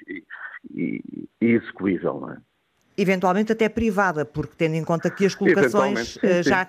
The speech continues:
Speaker 2: já,
Speaker 1: Sim,
Speaker 2: já
Speaker 1: sim.
Speaker 2: aconteceram, não é?
Speaker 1: Sim, sim, sim, sim.
Speaker 2: Neste momento é capaz de ficar mais barato para uma família ter, eh, um estudante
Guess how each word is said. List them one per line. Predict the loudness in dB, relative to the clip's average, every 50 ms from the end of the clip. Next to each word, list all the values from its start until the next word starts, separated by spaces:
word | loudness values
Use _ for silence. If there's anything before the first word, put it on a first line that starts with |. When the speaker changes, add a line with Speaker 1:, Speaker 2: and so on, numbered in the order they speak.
| -6 -10
Speaker 2:
já, | -8 -2 0 0 0 0
Speaker 1:
Sim, | 0
Speaker 2:
já | 0 0
Speaker 1:
sim. | 0
Speaker 2:
aconteceram, | 0 -2 -4 -4 -4 -6 0 2 2 2 2 0 -2
não | 0 2
é? | 2 2 0 -2 -8 _ _ _ _ _ _ _ _ _ _ _ _ _ _ -2
Speaker 1:
Sim, | -2 -2 -2
sim, | -2 -8 -10 -10 -12 _ _
sim, | -8 -6 -6
sim. | -8 -12 -16 -16 _ _ _ _
Speaker 2:
Neste | 2 2 2 2 2 0
momento | 0 -2 0 0
é | -2
capaz | -2 0 -2 -2 -2
de | -2 -8
ficar | -2 2 4 4 4 2
mais | 2 2 2 2 2 2 0
barato | 2 2 2 4 4 2 0 -2 -6 -18 -20 -20 -2
para | _ 0 2 2
uma | 0 0
família | 2 2 2 4 4 2 2 2 0 -2
ter, | 0 2 2 2 2 0 -4 -14 -20 -20 -20 _ _
eh, | -2 0 0 2 2
um | 2 0
estudante | 0 2 -2 0 0 2 0 0 -4 -8 -10 -20